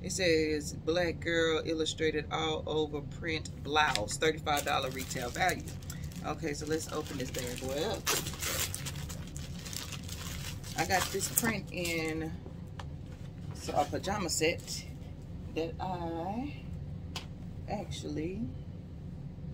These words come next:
mailed to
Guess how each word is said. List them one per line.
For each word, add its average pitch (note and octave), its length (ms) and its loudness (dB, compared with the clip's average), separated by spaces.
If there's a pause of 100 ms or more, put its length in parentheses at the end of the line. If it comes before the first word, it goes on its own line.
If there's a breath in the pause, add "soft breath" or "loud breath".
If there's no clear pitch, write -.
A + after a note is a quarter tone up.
(2000)
mailed D3+ 920 -2 (1300)
to E3+ 600 0